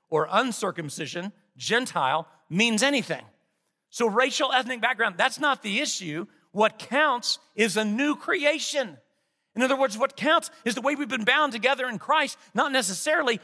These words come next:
our racial ethnic identity. Now listen to what Tim Keller says about this. "Christianity did not destroy your national identity by taking you out into the desert,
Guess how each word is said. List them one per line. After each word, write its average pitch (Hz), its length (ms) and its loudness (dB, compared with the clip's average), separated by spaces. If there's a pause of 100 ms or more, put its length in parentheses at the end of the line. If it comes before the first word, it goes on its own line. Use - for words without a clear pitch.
(100)
our 220 160 2
racial 240 500 -2
ethnic 220 380 -2
identity. 262 460 0
Now 185 160 0
listen 269 260 -4
to 262 80 -4
what 247 200 -4
Tim 233 180 -6
Keller 233 320 -4
says 226 260 -6
about 170 240 -2
this. - 180 -20 (300)
"Christianity 226 1040 -2 (540)
did 202 140 2
not 269 260 2
destroy 226 480 0
your 208 280 2
national 220 600 -2
identity 180 580 -2 (560)
by 131 140 2
taking 240 400 -4
you 233 120 0
out 240 140 4
into 185 140 -10
the 180 80 -8
desert, 214 480 0